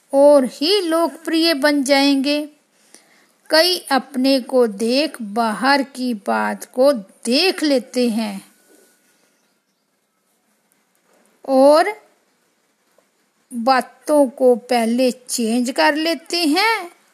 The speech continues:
अपने को पीछे चेंज करते हैं, इसलिए प्रभाव नहीं पड़ता है।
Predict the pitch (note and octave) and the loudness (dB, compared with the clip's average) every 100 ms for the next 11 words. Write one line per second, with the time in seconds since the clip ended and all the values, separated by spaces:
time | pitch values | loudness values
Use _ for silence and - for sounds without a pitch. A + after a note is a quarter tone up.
0 | - C#4+ C#4+ C4+ C#4 C#4 B3+ C#4+ D4+ - | -6 -4 -4 -4 0 0 -2 -4 -4 -6
1 | _ E4+ E4+ F4 A4 G#4+ G#4 G4 F4 F4 | _ -4 -2 0 0 0 -2 -8 -6 -2
2 | E4 - E4+ E4 D4+ E4 D#4+ _ _ _ | -4 -4 -6 -4 -2 -4 -8 _ _ _
3 | _ _ _ _ F4+ - - D4 B3 A#3+ | _ _ _ _ -2 -2 -2 -2 0 0
4 | C4 F4 D#4+ _ _ D4 C#4+ A3 G#3+ B3+ | 0 -2 -6 _ _ -4 -2 -2 0 2
5 | B3+ F#3+ G3 G#3 C4+ D#4 E4 D4+ - E4 | 2 0 -6 -6 -6 -4 -6 -6 -4 -2
6 | D4+ B3+ D#4 | -2 -4 -8